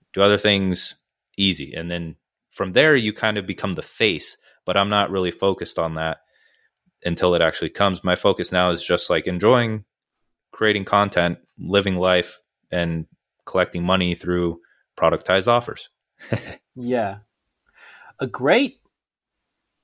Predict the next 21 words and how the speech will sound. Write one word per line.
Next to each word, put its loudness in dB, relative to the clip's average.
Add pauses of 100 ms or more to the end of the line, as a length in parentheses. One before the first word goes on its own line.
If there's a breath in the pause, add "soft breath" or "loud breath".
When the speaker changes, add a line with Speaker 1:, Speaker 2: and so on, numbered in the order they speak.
(160)
Speaker 2:
I 0
wanna 6
highlight 6
an -2
example -2
for -4
all -2
the -10
listeners -6
out -6
there, -12 (120)
um, -2 (100)
of -8
a -8 (480)
fantastic -2
personal -10
brand, -4
which -6
I -2
think -10 (1300)
just -10